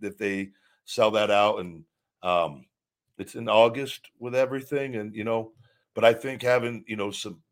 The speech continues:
big names in different styles and in different, uh, storylines that are be-, gonna be paid off at that event,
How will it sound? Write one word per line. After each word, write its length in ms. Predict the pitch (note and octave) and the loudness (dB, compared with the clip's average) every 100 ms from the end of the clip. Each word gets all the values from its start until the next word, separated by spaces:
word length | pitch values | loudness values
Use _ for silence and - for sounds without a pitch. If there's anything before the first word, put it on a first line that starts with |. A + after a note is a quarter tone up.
| F#2+ | -8
big 220 | A2 B2 | -6 -4
names 340 | A#2+ B2 C3+ G#2+ | -4 -6 -6 -10
in 100 | F#2+ | -6
different 320 | G2+ G#2 F#2 | -6 -6 -8
styles 600 | - G#2+ G#2+ A#2+ B2 B2 | 0 6 8 8 8 4
and 160 | G#2+ G2+ | -6 -10
in 140 | F2+ | -8
different, 460 | F2 A2 A#2+ A2 G#2 _ _ _ _ | -4 -4 -2 -2 -4 _ _ _ _
uh, 440 | G2+ G2+ G2 F2+ E2+ - _ _ _ _ _ _ | 2 4 4 2 -2 -10 _ _ _ _ _ _
storylines 840 | - - B2 C3 C3+ A#2 G#2+ G2+ F#2+ | -16 -6 -2 -2 0 0 0 -4 -2
that 180 | G#2 G2+ | 0 0
are 80 | F#2 | -2
be-, 180 | - | -8
gonna 140 | A#2 G#2 | -8 -6
be 120 | F#2+ | -6
paid 300 | - A2 G#2+ | -4 0 4
off 300 | G2+ G#2+ G#2 | 4 4 0
at 140 | G2+ | -4
that 160 | F#2+ F#2+ | 0 0
event, 580 | F2 F#2+ G#2 A#2 - | 0 -2 -2 -4 -14